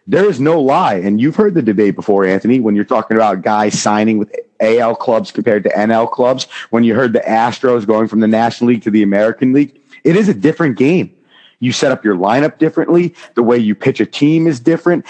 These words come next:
And, and your Yankees are the prime example. The Houston Astros are the prime example. And now you can literally have nine guys in a lineup that actually are able to work together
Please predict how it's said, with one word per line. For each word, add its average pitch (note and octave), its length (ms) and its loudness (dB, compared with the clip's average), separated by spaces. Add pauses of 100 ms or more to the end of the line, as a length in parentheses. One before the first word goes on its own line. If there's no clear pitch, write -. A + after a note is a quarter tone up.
And, C#3+ 280 0
and C3+ 200 0 (120)
your D3 320 2
Yankees D#3 480 2
are C3+ 100 2
the B2 80 0
prime D3 360 0
example. C3 500 0
The A2 80 0
Houston C3 340 -2
Astros C#3+ 340 0
are A#2 60 -2
the A2 80 0
prime C#3 300 0
example. A2+ 560 0 (180)
And B2+ 180 2
now D#3 460 0 (240)
you G3 140 0
can C3 180 2
literally D#3+ 400 2
have D3 540 -2
nine D3+ 800 0 (240)
guys B2+ 680 0
in A2+ 140 0
a A2 60 2
lineup A2 640 0 (340)
that - 220 0
actually C#3+ 560 0
are G2+ 120 -2
able A#2+ 300 2
to A2 140 -2
work G#2 320 0
together A#2+ 500 0